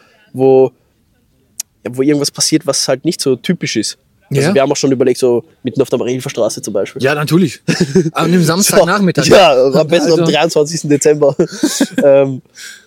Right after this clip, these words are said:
Speaker 1: ja, werden wir sicher auch noch machen. Vielleicht auch Plätze,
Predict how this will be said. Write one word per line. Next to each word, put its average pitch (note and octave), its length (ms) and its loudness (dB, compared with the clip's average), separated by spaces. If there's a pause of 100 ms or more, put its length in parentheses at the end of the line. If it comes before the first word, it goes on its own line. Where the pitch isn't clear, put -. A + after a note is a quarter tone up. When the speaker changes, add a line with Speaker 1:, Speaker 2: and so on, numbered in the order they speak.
(140)
Speaker 1:
ja, B2 260 0
werden A2+ 180 0
wir G#2+ 60 -8
sicher A#2 260 0
auch D3 100 -2
noch B2 120 -2
machen. B2 300 -2 (720)
Vielleicht - 300 -6
auch B2 160 -4
Plätze, B2 480 -2